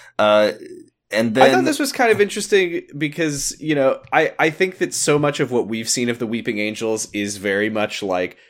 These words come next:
Speaker 2: "Come on, guys, you know what the Weeping Angels are." So
Speaker 1: You
Speaker 2: they
Speaker 1: know
Speaker 2: don't
Speaker 1: what they
Speaker 2: really
Speaker 1: do?
Speaker 2: get into, like,
Speaker 1: Uh,
Speaker 2: what is going on.
Speaker 1: <laughs>
Speaker 2: But he
Speaker 1: kids, it's your
Speaker 2: explains the
Speaker 1: favorite
Speaker 2: Weeping
Speaker 1: guy.
Speaker 2: Angels. He explains that the Weeping Angels, when they're being observed, they effectively don't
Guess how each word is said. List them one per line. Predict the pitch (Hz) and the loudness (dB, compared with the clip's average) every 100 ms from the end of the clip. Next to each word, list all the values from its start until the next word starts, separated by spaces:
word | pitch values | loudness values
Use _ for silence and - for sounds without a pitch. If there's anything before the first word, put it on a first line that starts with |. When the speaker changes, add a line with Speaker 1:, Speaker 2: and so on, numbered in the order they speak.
| _ _ - | _ _ 0
Speaker 2:
"Come | 285 | 2
on, | 160 117 | 4 4
guys, | 139 185 208 - | 6 6 4 0
you | 339 285 | 4 6
know | |
what | 147 135 | 6 4
the | 139 | 2
Weeping | 143 139 123 | 2 2 -2
Angels | 127 131 135 | -2 -2 0
are." | 156 | 0
So | 151 | 6
Speaker 1:
You | |
Speaker 2:
they | 156 | 8
Speaker 1:
know | 175 | 8
Speaker 2:
don't | 151 | 8
Speaker 1:
what | |
they | 156 | 6
Speaker 2:
really | 160 185 | 6 6
Speaker 1:
do? | |
Speaker 2:
get | 120 110 | 4 2
into, | 110 123 | -2 0
like, | 110 95 90 87 | 0 0 -2 2
Speaker 1:
Uh, | 117 | 4
Speaker 2:
what | 104 | 4
is | 104 110 | -2 -2
going | 104 104 95 | 0 0 0
on. | 104 110 123 - _ _ _ _ _ - | -2 -2 -6 -12 _ _ _ _ _ -6
Speaker 1:
<laughs> | 294 226 | -4 0
Speaker 2:
But | 120 113 | 0 2
he | |
Speaker 1:
kids, | - 220 202 - | 6 6 6 2
it's | |
your | 190 143 | 4 4
Speaker 2:
explains | 170 | 6
the | 214 | 4
Speaker 1:
favorite | 208 147 | 4 4
Speaker 2:
Weeping | |
Speaker 1:
guy. | 294 190 160 | 6 6 4
Speaker 2:
Angels. | - 110 110 104 101 98 - - _ _ _ | 2 -2 -4 -4 -4 -6 -8 -12 _ _ _
He | - 143 | -4 -2
explains | 139 - 151 175 180 | -2 -2 -2 0 -2
that | 185 | -2
the | 139 | 0
Weeping | 135 147 165 | 0 0 -2
Angels, | 123 120 117 110 101 101 - _ _ _ _ _ _ _ _ _ _ _ | 0 -2 -2 -2 -2 -4 -6 _ _ _ _ _ _ _ _ _ _ _
when | 113 110 160 220 | -6 2 2 2
they're | 208 175 | 2 2
being | 143 131 143 156 139 | 0 0 2 4 2
observed, | 113 98 110 95 82 82 - | 0 -2 0 0 -4 -10 0
they | 120 | 2
effectively | 120 - 170 - 202 165 135 | 2 2 -2 0 -2 0 -4
don't | 92 110 107 104 | -4 -2 -2 -2